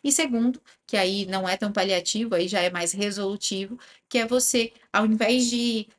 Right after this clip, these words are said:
querer evitar as redes sociais, você ativa e intencionalmente preencher o seu tempo com aquelas coisas que você sabe que precisam ser feitas, sabendo que ao final do dia, sabendo que depois que essas coisas forem feitas, você vai poder, se quiser,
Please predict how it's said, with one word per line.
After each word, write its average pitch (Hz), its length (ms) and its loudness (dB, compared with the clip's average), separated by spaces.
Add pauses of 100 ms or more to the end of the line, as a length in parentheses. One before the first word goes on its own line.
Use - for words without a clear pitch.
(160)
querer 220 420 4
evitar 226 640 2
as 240 180 0
redes 220 220 0
sociais, 202 560 0
você 208 340 0 (180)
ativa 254 760 0
e 226 200 2
intencionalmente 220 760 0
preencher 208 340 -2
o 202 60 -2
seu 208 160 -2
tempo 190 400 -6 (260)
com 208 80 -4
aquelas 196 300 0
coisas 196 280 -2
que - 60 -12
você 208 180 -4
sabe 190 240 -2
que - 80 -16
precisam 190 320 -4
ser 202 160 -6
feitas, 170 520 -4 (260)
sabendo 277 640 2
que - 120 0
ao 254 120 2
final 233 280 -2
do 247 120 0
dia, 214 300 0
sabendo 226 400 2
que 240 80 -6
depois 247 340 2
que 277 60 -2
essas 277 220 0
coisas 240 340 2
forem 233 300 0
feitas, 214 480 -2
você 233 260 0
vai 240 240 0
poder, 226 380 0
se - 260 0
quiser, 208 480 0